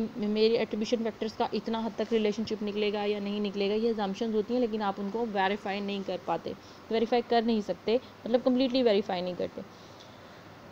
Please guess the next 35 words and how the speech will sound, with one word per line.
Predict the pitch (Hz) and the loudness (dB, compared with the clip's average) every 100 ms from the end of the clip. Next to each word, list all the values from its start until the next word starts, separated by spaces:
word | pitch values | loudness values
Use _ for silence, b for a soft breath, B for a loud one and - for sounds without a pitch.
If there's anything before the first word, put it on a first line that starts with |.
| - | 4
फिर | 294 | 8
आप | 302 269 | 8 8
hypothesis | 277 247 254 247 285 294 | 6 8 8 8 6 6
जो | 254 220 | 4 6
है | 262 214 | 8 8
वो, | 214 247 262 - - | 10 10 10 6 -4
उम, | - 220 214 214 208 | -2 0 2 0 0
आप | - 208 | 2 2
बयान | 202 214 220 | 4 4 4
करते | 220 214 226 | 2 0 0
हैं। | 226 - - - - | -2 -4 -14 -6 0
It | |
is | 208 262 | 2 2
state-, | - 233 214 - | 2 2 2 0
और | 220 220 196 | 0 0 -2
लाजमी | 214 214 220 254 | 4 6 6 6
नहीं | 254 | 6
assumptions | 233 233 254 240 | 4 2 0 0
हर | 226 208 208 | 4 4 4
एक | - 226 - | 0 0 2
pattern | 208 208 | 0 2
में | 214 220 | 0 0
शामिल | - 202 208 | 2 2 2
हो, | 220 | 0
कुछ | 208 220 | 0 0
लोग | 220 214 | 2 2
assumptions | 208 202 196 220 | 2 0 -2 -2
लिखते | 220 208 | -4 -2
हैं, | 220 | -2
कुछ | 208 | 0
लोग | 226 220 | -2 0
hypothesis | 208 196 196 196 208 220 202 | 0 4 4 4 2 0 0
लिखते | 202 190 214 | 0 0 -2
हैं, | 208 | -2
जैसे | 196 202 | 0 -2